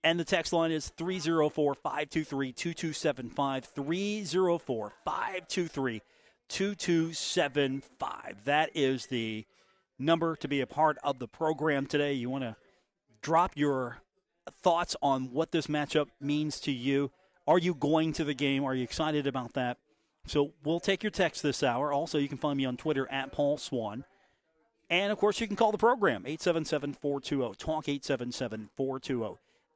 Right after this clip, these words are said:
eight two five five. But we've got lots of bowl matches to tell you about. And, of course,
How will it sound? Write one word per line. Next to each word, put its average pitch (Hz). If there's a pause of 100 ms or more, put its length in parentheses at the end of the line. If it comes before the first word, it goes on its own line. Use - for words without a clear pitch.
eight 147
two 131 (120)
five 104 (140)
five. 110
But 107
we've 143
got 254
lots 277
of 190
bowl 214
matches 170
to 143
tell 151
you 131
about. 104
And, 139
of 165
course, -